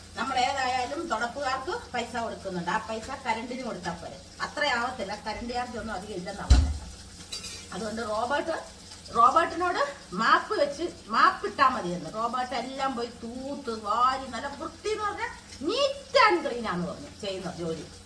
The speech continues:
റോബോട്ട് ചെയ്യുന്ന ജോലി. അപ്പം സമയമൊക്കെ ഇട്ട് കൊടുത്ത് ഓരോ റൂട്ട് എവിടെയൊക്കെ പോണം തുടയ്ക്കാൻ,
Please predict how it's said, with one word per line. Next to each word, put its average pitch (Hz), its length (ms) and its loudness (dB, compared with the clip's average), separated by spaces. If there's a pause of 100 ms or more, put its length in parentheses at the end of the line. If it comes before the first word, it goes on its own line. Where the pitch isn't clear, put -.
(160)
റോബോട്ട് 214 320 0
ചെയ്യുന്ന 175 260 0
ജോലി. 139 280 -10 (800)
അപ്പം 392 220 0 (280)
സമയമൊക്കെ 294 480 0
ഇട്ട് 254 200 -8
കൊടുത്ത് 254 260 -4
ഓരോ 269 640 0
റൂട്ട് - 380 -6 (300)
എവിടെയൊക്കെ 269 380 2
പോണം 226 500 -2
തുടയ്ക്കാൻ, 208 460 -4